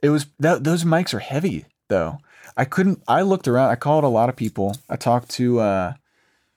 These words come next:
um, a couple of the engineers that did Pop Stars, um, like Justin Bieber. And, uh,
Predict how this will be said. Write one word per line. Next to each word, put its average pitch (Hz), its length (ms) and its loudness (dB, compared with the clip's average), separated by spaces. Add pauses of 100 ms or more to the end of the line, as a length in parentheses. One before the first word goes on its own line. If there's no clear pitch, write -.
(1120)
um, 98 540 2
a - 60 -10
couple 127 260 0
of 120 80 2
the 117 100 2
engineers 107 560 2
that - 260 -4
did 101 480 2
Pop - 440 -2
Stars, 78 760 -6 (320)
um, 82 460 0 (880)
like 92 300 0
Justin 92 400 0
Bieber. 82 500 -2 (200)
And, 90 400 0
uh, 82 320 -2